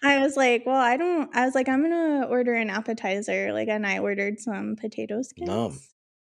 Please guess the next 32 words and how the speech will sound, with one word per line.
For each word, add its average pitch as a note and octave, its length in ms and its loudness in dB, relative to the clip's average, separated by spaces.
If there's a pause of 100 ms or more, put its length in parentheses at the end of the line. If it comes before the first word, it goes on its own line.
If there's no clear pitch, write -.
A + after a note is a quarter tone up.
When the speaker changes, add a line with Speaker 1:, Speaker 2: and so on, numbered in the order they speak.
Speaker 1:
'Cause C#4+ 120 -8
I E4+ 100 -2
like A#3+ 260 -2
Speaker 2:
I A3+ 40 0
like - 60 -4
Speaker 1:
potato - 180 0
Speaker 2:
potato - 20 -2
Speaker 1:
skins. - 260 -6
Speaker 2:
skins. F2+ 220 -14 (560)
Speaker 1:
And, B3 540 0 (440)
um, A#3 680 -2 (240)
Speaker 2:
Very B2+ 120 4
Speaker 1:
I - 20 6
was C3+ 60 2
Speaker 2:
Chicago A#2 400 0
Speaker 1:
like, A3 120 0
Speaker 2:
thing. G#2+ 100 -2
Speaker 1:
"I'm, A3 200 -2
I'm A#3 140 0
sure F4+ 180 0
he'll D4 220 2
like G#3+ 260 0
that. A#3 300 -4 (220)
I'm A#3 200 0
sure D4+ 180 -2
he'll C#4 160 -2
like F#3+ 240 -6
that, G#3+ 200 -2
right? A3+ 220 0
He's A#3+ 240 -2
a B3+ 80 -2
dude. G#3+ 340 -2